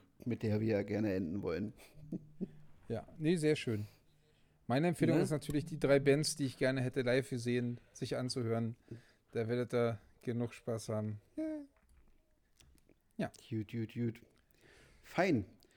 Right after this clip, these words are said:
Speaker 2: Dann
Speaker 1: Dann,
Speaker 2: sagen wir Tschüss.
Speaker 1: äh,
Speaker 2: Da kennen wir nichts.
Speaker 1: vielen Dank für Zuhören. Genau.
Speaker 2: Genau.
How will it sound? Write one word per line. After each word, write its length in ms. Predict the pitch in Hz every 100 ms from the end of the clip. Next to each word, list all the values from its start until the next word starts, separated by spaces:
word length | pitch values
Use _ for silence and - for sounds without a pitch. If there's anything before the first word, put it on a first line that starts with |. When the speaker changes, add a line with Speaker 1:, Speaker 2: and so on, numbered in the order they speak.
| _ _ _ _ _ _ _ _ _ _ _ _
Speaker 2:
Dann 200 | - 123
Speaker 1:
Dann, 60 | 107
Speaker 2:
sagen 200 | 110 113
wir 60 | -
Tschüss. 320 | 117 110 113
Speaker 1:
äh, 320 | 113 113 110 110 - _
Speaker 2:
Da 80 | 127
kennen 240 | 120 147 160
wir 60 |
nichts. 140 | 175 226
Speaker 1:
vielen 200 | 123 117
Dank 220 | 117 120
für 120 | 127
Zuhören. 520 | 127 156 127 107 98 98 - -
Genau. 340 | 135 135 110 95 _ _
Speaker 2:
Genau. 420 | 147 180 139 107